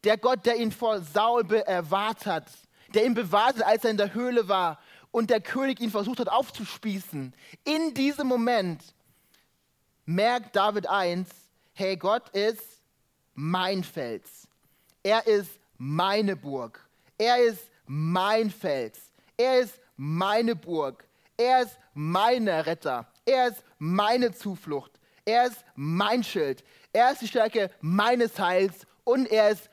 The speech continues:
meine Festung. Sein Glaube wurde im Tal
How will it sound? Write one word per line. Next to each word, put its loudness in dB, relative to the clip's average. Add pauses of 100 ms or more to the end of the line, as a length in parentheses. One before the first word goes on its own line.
meine 0
Festung. -8 (340)
Sein 4
Glaube 2
wurde 2
im 0
Tal 0